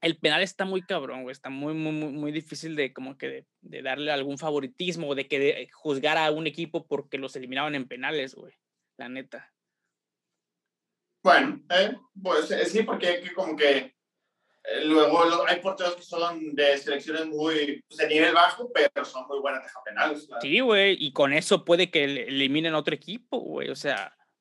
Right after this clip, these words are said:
Speaker 1: la verdad, o sea, está, está, está cabrón, güey. Y, pues, bueno, eh, pues, la Eurocopa, in-, increíble, güey, me, güey, es un,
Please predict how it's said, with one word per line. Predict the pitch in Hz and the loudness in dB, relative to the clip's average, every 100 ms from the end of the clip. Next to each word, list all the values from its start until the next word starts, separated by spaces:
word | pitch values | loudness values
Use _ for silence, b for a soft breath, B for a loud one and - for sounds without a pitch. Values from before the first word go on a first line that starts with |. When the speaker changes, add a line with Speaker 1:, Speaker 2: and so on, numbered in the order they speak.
| _ | _
Speaker 1:
la | - | -12
verdad, | 127 127 131 147 196 | -8 -8 -4 -2 -4
o | 143 | -6
sea, | - | -10
está, | 135 135 143 | -10 -10 -10
está, | 131 135 | -8 -8
está | - 151 147 - | -8 -12 -16 -10
cabrón, | 160 160 240 269 | -8 -6 -6 -4
güey. | 214 160 _ _ _ _ _ _ | -6 -10 _ _ _ _ _ _
Y, | 165 156 143 _ _ _ - | -4 -4 -6 _ _ _ -4
pues, | 170 | -2
bueno, | 147 160 147 135 | 0 0 0 -6
eh, | 139 131 131 120 | -2 0 0 -4
pues, | 143 | -6
la | 135 | -2
Eurocopa, | 135 131 - 170 185 | 0 -2 -4 -2 0
in-, | 180 | 0
increíble, | 160 143 143 151 165 170 | -4 -4 -2 0 0 0
güey, | 170 175 | 2 2
me, | 143 147 - | 0 -4 -2
güey, | 170 156 - _ _ _ | 0 0 -4 _ _ _
es | _ - 131 | _ -10 -6
un, | 95 | -8